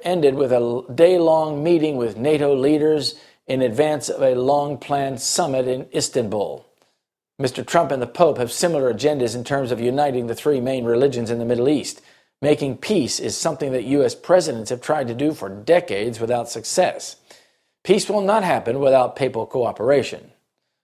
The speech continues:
"By peace, he shall destroy many," Daniel eight, verse twenty-five. Next,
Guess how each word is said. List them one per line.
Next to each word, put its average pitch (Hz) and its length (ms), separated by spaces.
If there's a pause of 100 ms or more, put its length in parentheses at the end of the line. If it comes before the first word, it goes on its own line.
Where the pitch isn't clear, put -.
(200)
"By 98 180
peace, 165 520 (180)
he 127 160
shall 135 260
destroy 117 420
many," 110 520 (140)
Daniel 101 360
eight, 104 240
verse 98 180
twenty-five. 101 680 (880)
Next, - 520